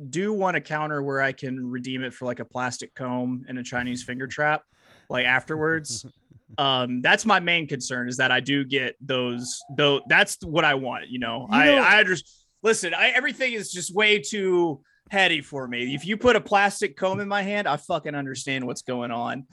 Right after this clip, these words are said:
Speaker 2: And just like the prize window at Dave and Buster's, in Zed, like,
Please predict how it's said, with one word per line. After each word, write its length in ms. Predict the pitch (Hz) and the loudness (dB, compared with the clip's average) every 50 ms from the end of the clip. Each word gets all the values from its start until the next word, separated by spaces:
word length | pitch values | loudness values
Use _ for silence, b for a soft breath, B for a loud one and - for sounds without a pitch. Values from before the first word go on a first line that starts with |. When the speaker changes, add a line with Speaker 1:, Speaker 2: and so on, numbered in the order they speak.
| b b b b - | b b b b -10
Speaker 2:
And 180 | 196 214 175 | -10 -8 -6
just 240 | 143 196 269 - - | -4 -4 -4 -2 0
like 180 | 269 269 262 - | 0 0 0 0
the 80 | 220 | -4
prize 380 | - - 208 202 196 196 156 165 | -4 0 0 2 2 2 2 2
window 240 | 175 175 165 170 160 | 2 2 2 2 2
at 100 | 135 120 | 2 0
Dave 220 | 165 160 160 151 | 0 0 0 -2
and 120 | 156 135 120 | -2 -4 -2
Buster's, 540 | 135 143 156 151 - - 143 135 135 120 | -2 -2 -2 -4 -4 -4 -4 -4 -4 -4
in 240 | - - 180 175 165 | -6 -6 -6 -6 -6
Zed, 320 | 135 123 160 180 196 185 165 | -4 -4 -2 -2 -2 -2 -4
like, 220 | 160 151 139 | -4 -6 -8